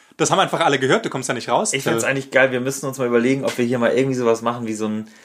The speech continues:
Speaker 2: Versuch, also dass wir mal so auf Zettel schreiben, das und das muss er ausprobieren nächstes Mal, ne? Ingemar muss jetzt
Speaker 1: Wenn
Speaker 2: mal,
Speaker 1: ich du wär.
Speaker 2: Wenn ich du wär, das wär eigentlich
Speaker 1: Ah.
Speaker 2: geil. Und da müssen wir beim nächsten Mal berichten, wie es war. Oder wir müssen es live irgendwo machen. Es sind, es sind schöne Ideen, die wir haben,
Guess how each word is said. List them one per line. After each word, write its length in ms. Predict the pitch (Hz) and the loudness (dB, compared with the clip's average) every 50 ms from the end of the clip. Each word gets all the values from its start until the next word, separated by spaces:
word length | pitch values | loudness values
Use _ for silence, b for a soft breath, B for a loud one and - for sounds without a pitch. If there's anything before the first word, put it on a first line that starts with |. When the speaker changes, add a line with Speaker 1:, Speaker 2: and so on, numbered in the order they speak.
| B B B B | B B B B
Speaker 2:
Versuch, 400 | - 113 101 - 120 127 123 - | -2 -2 -2 0 -2 -4 -2 0
also 180 | 110 107 101 | 0 2 2
dass 140 | 110 107 - | 0 0 0
wir 80 | 117 110 | 0 0
mal 140 | 107 107 | 0 0
so 180 | 101 107 110 - | 0 2 0 0
auf 140 | 95 110 - | 0 -2 -2
Zettel 240 | - - 127 120 117 | 0 0 2 2 2
schreiben, 380 | 117 - - 110 110 104 107 101 | 0 -2 0 0 0 0 2 2
das 180 | 113 113 117 117 | 2 2 0 -2
und 140 | 107 101 | -6 -4
das 160 | 107 107 104 - | -4 -4 -4 -4
muss 140 | 110 101 | -6 -4
er 80 | 107 92 | -2 0
ausprobieren 520 | 92 101 104 - - 98 92 95 92 90 | 0 0 -2 -4 -8 -12 -10 -10 -10 -8
nächstes 200 | 90 92 90 - | -8 -10 -12 -12
Mal, 100 | - 90 | -12 -10
ne? 140 | 90 98 101 b b b b b b | -10 -10 -12 b b b b b b
Ingemar 300 | - 127 131 123 120 113 | -6 -4 -2 2 2 2
muss 220 | 110 113 131 131 - | 2 2 0 2 2
jetzt 100 | 127 120 | 4 4
Speaker 1:
Wenn 120 | 147 151 | 4 4
Speaker 2:
mal, 120 | 147 117 | 4 4
Speaker 1:
ich 60 | 113 107 | 4 4
du 240 | - 151 160 139 | 2 2 2 2
wär. 280 | 110 107 107 113 127 143 - | 2 2 2 2 0 0 0
Speaker 2:
Wenn 140 | 117 117 120 | 0 0 0
ich 100 | 120 117 | 0 -2
du 140 | - 117 101 | -4 -2 0
wär, 100 | 101 98 | 0 0
das 120 | 107 110 | 0 -2
wär 80 | 120 104 | -6 -6
eigentlich 100 | - - | -6 -4
Speaker 1:
Ah. 100 | 101 95 | -2 0
Speaker 2:
geil. 180 | 95 98 95 | 2 2 2
Und 100 | 101 98 | 2 0
da 60 | 120 117 | 0 0
müssen 180 | 123 123 135 123 | 0 -2 -4 -2
wir 60 | 113 | -2
beim 120 | 107 110 | -2 -2
nächsten 220 | 117 127 123 - 117 | -4 -6 -6 -6 -6
Mal 60 | 104 | -6
berichten, 280 | 107 107 110 - - | -6 -8 -10 -10 -12
wie 40 | 107 | -14
es 100 | 101 - | -6 -2
war. 200 | 110 104 92 - - | 0 0 2 2 2
Oder 160 | 117 120 113 | 0 0 0
wir 80 | 113 | -2
müssen 160 | 113 113 107 104 | -6 -8 -12 -12
es 80 | - - | -8 -4
live 200 | 104 104 104 101 | -4 -4 -4 -4
irgendwo 200 | 92 95 92 92 | -8 -10 -12 -14
machen. 200 | 92 92 98 - B B B B B B B | -18 -20 -20 -20 B B B B B B B
Es 140 | B 120 123 | B -2 2
sind, 140 | 151 165 160 | 2 2 2
es 220 | 143 107 135 135 | 2 -2 -4 -6
sind 140 | 127 156 151 | -6 -6 -6
schöne 280 | - - 185 196 202 196 | -4 -2 -2 0 -2 -2
Ideen, 320 | 185 165 139 156 160 175 | -4 -4 -2 0 0 0
die 80 | 196 202 | 0 0
wir 120 | 190 185 185 | 0 0 2
haben, 400 | 190 190 196 208 254 277 - | 4 4 4 2 -2 -6 -10